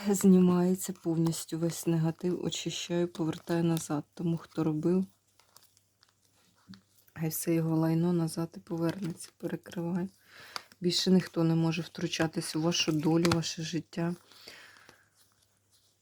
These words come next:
Негативні програми анулюються повністю, знімаються, повертаються ворогу. Більше лиха зробити не зможе.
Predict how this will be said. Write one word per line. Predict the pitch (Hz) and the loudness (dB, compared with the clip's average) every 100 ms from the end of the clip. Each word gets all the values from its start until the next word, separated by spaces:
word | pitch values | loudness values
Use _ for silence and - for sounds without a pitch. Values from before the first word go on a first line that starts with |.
| _ _ _ _ - - - 175 | _ _ _ _ -18 -16 -6 4
Негативні | 180 160 175 180 170 165 | 6 6 4 2 2 2
програми | - 170 156 175 165 165 | 2 0 4 6 6 4
анулюються | 165 156 165 175 175 180 170 - | 2 2 4 4 4 2 0 -4
повністю, | - 180 175 175 170 - - | -6 -4 0 2 0 -4 -6
знімаються, | 160 160 156 156 165 170 - | -4 0 2 2 2 -2 -6
повертаються | - 175 175 - 170 165 - 165 | -10 -6 -6 -4 -4 -4 -4 -4
ворогу. | 160 160 160 165 175 | -2 -2 -2 -4 -4
Більше | 175 170 165 - | -2 0 0 0
лиха | 165 175 - 175 | 0 0 -2 -6
зробити | 175 170 170 175 180 | -6 -4 -2 -2 0
не | 170 175 | 2 2
зможе. | 185 170 165 160 165 190 196 | 0 0 0 0 -2 -2 -4